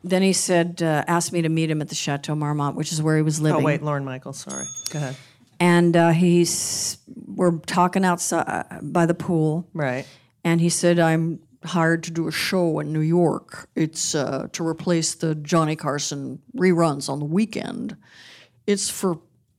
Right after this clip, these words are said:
Speaker 1: thirteen weeks with a five-year option." And I'm thinking, like, "That'll ever happen?"
Speaker 2: Yeah, right. Are you living,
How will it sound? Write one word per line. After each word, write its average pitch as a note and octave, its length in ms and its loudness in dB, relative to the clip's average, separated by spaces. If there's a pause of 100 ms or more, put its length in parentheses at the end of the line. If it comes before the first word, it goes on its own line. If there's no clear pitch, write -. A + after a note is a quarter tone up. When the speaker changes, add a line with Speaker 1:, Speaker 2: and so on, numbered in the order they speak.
(180)
Speaker 1:
thirteen E3+ 520 2
weeks C3 400 -4
with E3+ 120 -4
a F3 40 2
five-year C#3 580 2
option." C#3 440 -2
And C#3+ 120 -2
I'm C#3+ 140 -2
thinking, D#3+ 340 -4
like, C#3+ 200 -2
"That'll D3+ 380 0
ever D3 200 -2
happen?" E3 320 0
Speaker 2:
Yeah, D#3+ 260 6
right. C#3+ 380 2
Are G#3 80 6
you C4+ 180 6
living, B3+ 400 4